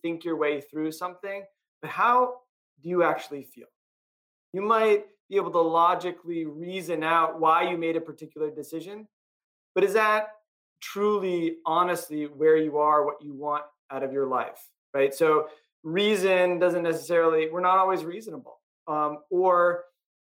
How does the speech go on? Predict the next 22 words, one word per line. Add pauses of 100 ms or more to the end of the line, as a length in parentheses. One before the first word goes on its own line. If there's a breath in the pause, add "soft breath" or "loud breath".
(120)
uh,
if
you
are,
if
you
come
into
meditation
saying
that
you
already
know
what
meditation
is, (480)
you're
gonna
miss
the
experience.